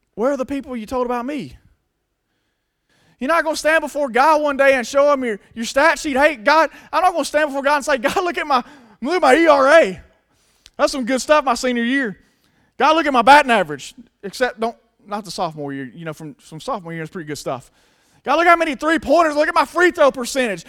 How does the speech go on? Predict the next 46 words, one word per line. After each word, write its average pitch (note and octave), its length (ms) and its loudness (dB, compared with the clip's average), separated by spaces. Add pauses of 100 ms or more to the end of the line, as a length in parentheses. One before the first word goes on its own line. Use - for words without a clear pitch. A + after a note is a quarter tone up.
(120)
You're D4+ 100 -2
not F4 140 6
gonna D#4+ 120 -2
stand E4 240 2
before C#4+ 180 -4
God D4+ 200 6
one D#4 60 2
day D4 60 0
and B3 80 -2
show D4+ 140 2
him C#4+ 80 0
your B3 80 -4
stat D4+ 280 4
sheet. D4+ 100 -6
He's B3+ 120 -8
gonna C4+ 100 -6
say, B3+ 160 0 (180)
"Well, B3+ 80 -4
that's E4 200 2
good F4 200 -4
and B3+ 100 -6
well, E4 220 6
but B3+ 180 -2 (360)
where D4 160 6
are D#4 40 6
the C#4 100 0
rest D4 260 0
of B3+ 40 -14
your B3+ 100 -8
teammates?" B3+ 720 -8 (4000)
You're C4 120 -4
not E4 140 2
gonna D4+ 160 0
stand D4+ 240 2
before C#4+ 260 0
God D4 260 4
one D4 80 -2
day C4+ 120 2
and B3+ 80 -4
say, C4 200 0 (180)
"God, D4+ 200 2
look E4 140 -2
at D4+ 60 -4
my - 100 -2
pay D#4+ 280 2
stub. E3+ 560 0